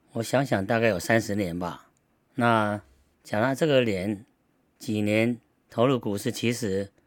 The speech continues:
有一定的经历，就有一定的成熟度，但这个成熟度并不表示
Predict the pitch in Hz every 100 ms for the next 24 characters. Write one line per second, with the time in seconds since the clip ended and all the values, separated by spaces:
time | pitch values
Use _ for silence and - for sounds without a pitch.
0 | _ _ - 101 107 151 175 156 120 -
1 | 127 123 123 107 82 - _ _ _ _
2 | - 123 101 92 87 113 123 113 98 95
3 | 95 - 87 92 90 - _ _ _ 139
4 | 135 147 131 - 123 127 123 131 123 131
5 | 123 131 - 95 - 117 104